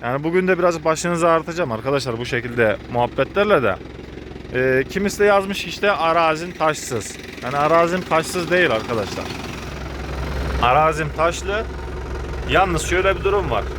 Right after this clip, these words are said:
Yani sizlere güzel videolar çıkması için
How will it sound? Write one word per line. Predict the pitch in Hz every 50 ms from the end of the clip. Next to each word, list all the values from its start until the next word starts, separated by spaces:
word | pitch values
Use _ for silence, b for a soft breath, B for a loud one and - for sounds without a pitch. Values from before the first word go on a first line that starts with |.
| - -
Yani | 107 113 113 98 92 - -
sizlere | - - - 151 147 156 180 185 196 190
güzel | 156 165 156 165 190 202 202 - - - - - - - - - - - - -
videolar | 131 135 156 165 170 175 175 180
çıkması | 180 - - - - - 147 147 147 - 180 180
için | 175 - - 117